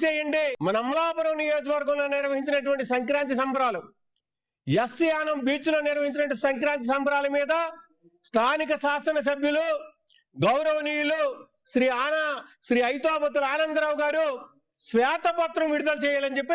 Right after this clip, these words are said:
సందర్భంగా మనవి చేస్తున్నాను. ఎందుకంటే గత రెండు సంవత్సరాల నుంచి మీరు సంబరాలు నిర్వహిస్తున్నారు. సంబరాల పేరు మీద మీరు పర్యాటక రంగాన్ని అభివృద్ధి చేయండి, మా వంతు కృషిగా హండ్రెడ్ పర్సెంట్ మేము సహకరిస్తామని చెప్తున్నాం.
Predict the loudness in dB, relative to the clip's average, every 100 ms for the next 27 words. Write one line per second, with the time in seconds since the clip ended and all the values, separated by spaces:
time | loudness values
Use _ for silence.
0 | 0 0 0 0 0 0 0 -2 0 -2
1 | -2 -10 _ _ _ _ _ 0 2 2
2 | 0 0 -2 -4 -8 _ _ _ 0 0
3 | 2 2 2 0 0 0 0 0 0 0
4 | 0 0 0 0 -2 0 0 0 0 0
5 | -2 -2 0 0 -4 _ _ _ _ _
6 | _ _ 0 0 2 0 0 0 0 0
7 | 0 0 0 0 0 -2 -6 _ _ _
8 | 0 0 0 0 0 0 0 -2 0 -2
9 | 0 0 -2 -4 -10 -2 0 2 0 0
10 | 0 0 0 0 0 -2 -4 -12 _ 0
11 | 2 0 -2 -2 -2 -2 0 0 0 0
12 | -2 -2 -2 -2 0 -2 0 -2 0 -2
13 | -2 0 0 0 -2 -2 0 0